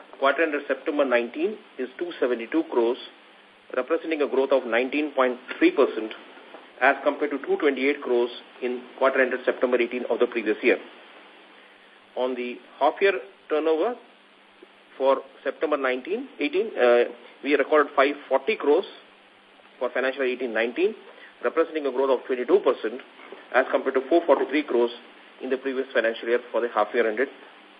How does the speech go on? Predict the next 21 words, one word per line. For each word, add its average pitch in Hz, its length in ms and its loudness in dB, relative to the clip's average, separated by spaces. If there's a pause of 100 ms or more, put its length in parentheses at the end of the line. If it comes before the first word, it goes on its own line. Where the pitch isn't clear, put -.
(540)
September 127 300 0
eighteen. 104 300 -6 (1300)
Significant 170 520 -2
part 160 200 6
is 160 120 -2 (180)
exports 196 440 2 (100)
have 147 240 6
increased 147 420 -2
from 135 240 0 (540)
one 165 260 8
twenty 170 240 2
crores 160 300 0 (200)
for 127 120 0 (200)
H - 180 -6
one 147 140 6
of 135 100 4 (200)
financial 135 320 2
eighteen 131 480 -2 (140)
to 131 160 -2 (140)
one 139 220 8
fifty-five 127 500 2